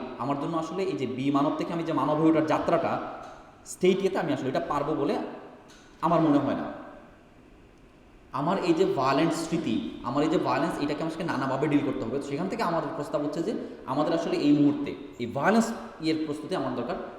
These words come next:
ট্রানজিশনাল জাস্টিস কিংবা আমি যেটা বাংলা বলি ক্রান্তিকালীন ইনসাফ দরকার আমার। এটা খালি কোর্টের মামলা না, এটা হচ্ছে আমার এই স্মৃতিটাকে সংরক্ষণ করতে হবে।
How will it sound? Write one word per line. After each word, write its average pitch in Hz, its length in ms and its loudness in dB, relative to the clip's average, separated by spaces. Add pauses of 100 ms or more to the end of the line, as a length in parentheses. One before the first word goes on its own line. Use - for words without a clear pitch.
(140)
ট্রানজিশনাল 160 500 0
জাস্টিস 170 360 -2
কিংবা 143 160 0
আমি 143 80 4
যেটা 147 160 0
বাংলা 123 280 2
বলি 139 160 2 (300)
ক্রান্তিকালীন 175 540 -2
ইনসাফ 139 340 0
দরকার 107 240 -4
আমার। 82 160 -6 (1120)
এটা 151 160 2
খালি 208 180 0 (180)
কোর্টের 180 300 2
মামলা 123 320 0
না, 95 360 -8 (420)
এটা 127 160 -4
হচ্ছে 147 220 -4
আমার 147 180 -4 (480)
এই 123 80 -4
স্মৃতিটাকে - 480 0
সংরক্ষণ 147 480 -2
করতে 170 240 -2
হবে। 165 200 -2